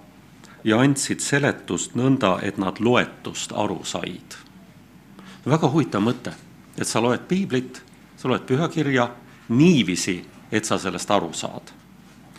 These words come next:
Et väga tihti me lihtsalt loeme, aga lugeda nii, et sa sellest aru saad,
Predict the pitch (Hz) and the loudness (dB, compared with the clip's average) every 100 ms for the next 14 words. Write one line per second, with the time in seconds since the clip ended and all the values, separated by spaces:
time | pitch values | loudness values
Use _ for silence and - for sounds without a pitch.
0 | - 110 156 180 123 156 - 110 117 127 | -10 2 4 4 2 -2 0 0 2 0
1 | 135 143 107 - 131 156 127 80 - - | -2 0 -2 2 4 4 4 0 -8 -16
2 | - - - - - - - - - - | -20 -20 -20 -20 -20 -20 -20 -20 -20 -20
3 | - - - - - - - - - - | -20 -20 -20 -20 -20 -20 -20 -20 -20 -20
4 | - - 104 - 101 92 90 92 - - | -8 -2 -2 0 0 0 0 -4 -8 -2
5 | 131 131 104 104 110 156 110 98 95 98 | 0 2 2 2 2 2 2 0 -4 -4
6 | 87 82 151 175 120 - 107 95 | -4 0 2 2 2 2 2 2